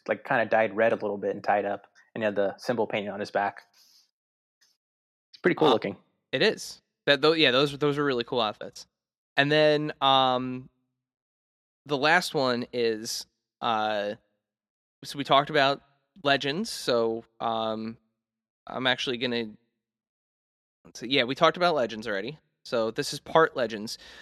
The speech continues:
Speaker 2: but the other, the other one is we had three different people ask, "Will there be Legends?" And all three of them want the Steiner brothers.
Speaker 1: <laughs> Nice.
Speaker 2: So,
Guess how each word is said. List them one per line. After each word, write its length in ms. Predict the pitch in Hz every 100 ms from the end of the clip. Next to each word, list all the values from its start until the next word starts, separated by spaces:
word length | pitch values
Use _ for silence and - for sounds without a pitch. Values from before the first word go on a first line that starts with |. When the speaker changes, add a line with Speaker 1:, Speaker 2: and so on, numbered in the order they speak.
| -
Speaker 2:
but 100 | -
the 120 | 147 151
other, 260 | 170 185 -
the 180 | 143 151
other 160 | 175
one 180 | 147 120
is 240 | 113 113
we 140 | 135 127
had 360 | 131 117 110 - _ _ _ _ -
three 240 | - 160
different 260 | 185 226 -
people 400 | 123 107 113 - -
ask, 280 | 113 - - - _ _ _ _
"Will 200 | - 120
there 100 | 117
be 60 | 135
Legends?" 480 | 127 104 98 - - 120
And 100 | 117
all 220 | 120 151
three 260 | 170 180
of 100 | 120
them 280 | 98 98 127 - _ -
want 220 | 120 120
the 80 | 120
Steiner 340 | - 131 120
brothers. 540 | 104 90 - - - - _ _ _ _ _ _ _ _ _ _ _
Speaker 1:
<laughs> 320 | - 156 -
Nice. 580 | 165 160 - - - 185
Speaker 2:
So, 280 | 151 160